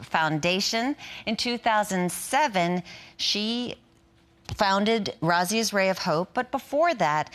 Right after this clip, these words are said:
she had become a, a true force of nature, I can tell you, dedicated to community-based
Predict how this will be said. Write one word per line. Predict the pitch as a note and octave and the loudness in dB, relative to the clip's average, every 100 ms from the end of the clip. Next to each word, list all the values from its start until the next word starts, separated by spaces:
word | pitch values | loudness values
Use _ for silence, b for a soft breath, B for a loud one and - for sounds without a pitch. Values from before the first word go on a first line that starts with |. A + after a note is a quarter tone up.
| B B | B B
she | - E4 | -2 0
had | C#4 | 0
become | B3 A#3+ F#3 | -2 -2 -2
a, | F#3 D#3 - - | -6 -6 -14 -4
a | F3 G#3 | -2 -2
true | - D#4+ D#4+ F4+ | -4 -2 0 0
force | - A#3+ B3 A#3 | 0 0 0 0
of | G#3+ | 0
nature, | G3+ F#3+ - D#3 C#3 | 0 0 0 0 2
I | D#3+ | 0
can | E3+ E3+ | 0 -2
tell | D#3+ F3+ E3+ | 0 2 2
you, | E3 E3 E3 B B B | 2 2 0 B B B
dedicated | G3 G3 G3 G#3 G3+ F#3+ | 0 2 0 0 0 -2
to | G3+ | -2
community-based | G3+ G3 G#3+ A3 G#3 F#3 F#3 F3+ F3+ - | 0 0 0 -2 -2 -4 -2 -2 -2 -6